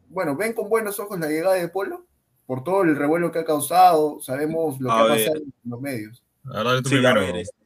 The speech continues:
Speaker 3: Pancho.
Speaker 2: bueno, yo en mi caso, yo creo que sí, Polo es un buen fichaje, sabemos que ha salido de la U, ha sido jugador de selección, aunque bueno, muchas personas no, no concordaban con Gareca cuando él era convocado, pero yo creo que es un jugador sí importante y que puede aportar mucho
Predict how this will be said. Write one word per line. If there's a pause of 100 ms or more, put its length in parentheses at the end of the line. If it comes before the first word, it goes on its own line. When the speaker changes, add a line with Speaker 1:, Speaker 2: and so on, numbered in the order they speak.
Speaker 3:
Pancho.
Speaker 2:
bueno,
yo
en
mi
caso,
yo
creo
que
sí, (520)
Polo
es
un
buen
fichaje,
sabemos
que
ha
salido
de
la
U,
ha
sido
jugador
de
selección,
aunque
bueno,
muchas
personas
no, (300)
no
concordaban
con
Gareca
cuando
él
era
convocado,
pero
yo
creo
que
es
un
jugador
sí
importante
y
que
puede
aportar
mucho